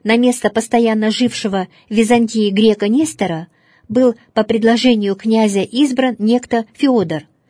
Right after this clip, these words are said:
которого называли "владыкой". Но епископом он утвержден не был. Ростовский епископ, проповедовавший некую ересь о посте,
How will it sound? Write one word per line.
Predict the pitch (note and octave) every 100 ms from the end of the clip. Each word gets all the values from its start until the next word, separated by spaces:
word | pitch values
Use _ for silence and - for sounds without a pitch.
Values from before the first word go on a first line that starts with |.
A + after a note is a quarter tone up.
| _ -
которого | G#3 B3 A#3+ A3
называли | A3 G#3+ A3 C4 B3+ A#3+ - G3+
"владыкой". | A#3 C4+ A3+ F#3 - D3+ F3 _ _ - _ _ _ -
Но | G#3+
епископом | A3+ A3 F#4+ - - - E3 E3+ _
он | - D#4+ E4+
утвержден | G#3+ G#3+ G3 F#3+ A3+ A#3+
не | G#3+ F#3+ E3
был. | E3 E3 _ _ _ _ _ _ _ _ _ _ _ - - -
Ростовский | A3 A#3+ C#4+ C4+ - A3+ G#3+
епископ, | A3+ F4+ - F3+ - - _ _ -
проповедовавший | A3+ B3 B3+ A#3+ G#3+ - A#3+ G#3
некую | A3+ A#3+ A3+ A#3 G3+
ересь | A3+ A3+ G#3+ F#3 - -
о | G#3+
посте, | C4 - - G3+ D#3+